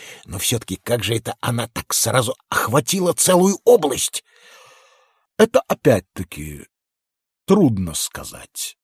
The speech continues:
отвечал доктор задумчиво. «Помилуйте, в Уршете, здесь? Ведь это похоже на эпидемию». «Да, я тоже так думаю», — согласился доктор. «Во всяком случае,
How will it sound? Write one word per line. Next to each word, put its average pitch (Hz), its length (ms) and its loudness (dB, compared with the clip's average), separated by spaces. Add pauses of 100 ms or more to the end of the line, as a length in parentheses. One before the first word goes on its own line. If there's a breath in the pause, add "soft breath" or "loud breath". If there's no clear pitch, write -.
(100)
отвечал 95 440 -6
доктор 85 400 -8
задумчиво. 76 680 -10 (580 soft breath)
«Помилуйте, 120 640 -4 (360 soft breath)
в 123 200 0
Уршете, - 580 -2 (140)
здесь? - 560 2 (220 soft breath)
Ведь - 220 -10 (120)
это - 320 -8
похоже - 560 -6
на 95 100 -10 (120)
эпидемию». 117 920 -2 (1000 soft breath)
«Да, 127 600 4 (1160)
я 143 220 8
тоже 120 400 4
так 123 240 -2
думаю», — 123 500 -2
согласился 123 640 -6
доктор. 117 380 -6 (280 loud breath)
«Во 123 200 4
всяком 160 340 0
случае, - 400 4